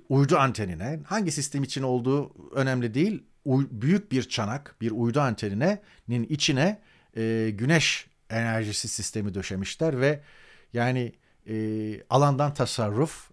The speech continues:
enerjiden tasarruf, hemen her alan, biraz daha yaklaştırayım görün, hemen her alanı insanoğlu bu şekilde değerlendiriyor, değerlendirebiliyor. Eğer isterse, eğer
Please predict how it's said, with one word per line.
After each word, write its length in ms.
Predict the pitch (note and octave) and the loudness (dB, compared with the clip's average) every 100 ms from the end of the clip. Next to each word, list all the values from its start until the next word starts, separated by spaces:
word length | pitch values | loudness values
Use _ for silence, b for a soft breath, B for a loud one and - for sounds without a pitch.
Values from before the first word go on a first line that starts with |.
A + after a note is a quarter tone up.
| - | 0
enerjiden 520 | B2 C3 A#2 B2 C#3 | 2 2 2 0 0
tasarruf, 580 | B2+ G#2 G2+ G2 C#3+ - | 0 -2 -2 -2 -4 -2
hemen 280 | B2 C#3 | 0 2
her 160 | C3+ D#3 | 4 4
alan, 320 | A2+ G#2+ D#3+ D3 | 2 0 -4 -6
biraz 260 | A#2 G#2+ G2 | -4 -2 0
daha 100 | G#2 | 0
yaklaştırayım 720 | G#2 G2+ G#2 - G#2 G#2 G#2 | 0 -2 -6 -6 -4 -2 0
görün, 340 | G#2 G#2 F#3 b b b b b | 0 0 -2 b b b b b
hemen 280 | A#2+ C3+ C#3+ | -2 0 0
her 240 | G2+ D3+ | 2 2
alanı 520 | E3+ A#2+ A2 A2+ F3 - | 2 0 0 0 -2 -4
insanoğlu 720 | - A2 - A#2+ G2+ G2 D#3 B2 | -8 -6 -4 -2 0 0 -2 -4
bu 60 | |
şekilde 580 | - G2+ - F#2+ A#2 D3+ b b _ | -6 -8 -8 -4 -2 -4 b b _
değerlendiriyor, 1080 | A2+ A2+ A2 A2 A2 G#2 G#2+ A#2+ F2 - - b _ - | 0 2 2 2 0 0 2 2 0 -6 -20 b _ -4
değerlendirebiliyor. 1120 | G#2 G#2 G2+ G2+ G2 G2+ G2 F#2 F#2 B2 C#3 | -2 0 0 -2 -2 -2 -2 -4 -2 -4 -4
Eğer 320 | G2+ G2 A2 | -4 -2 -2
isterse, 880 | - - - G2 G2 - F#2 A#2+ C#3+ C#3+ b b b - | -4 -8 -6 -4 -4 -6 -4 -4 -4 -10 b b b -6
eğer 540 | G#2+ G2 A2 C3 - | -2 0 -2 -4 -12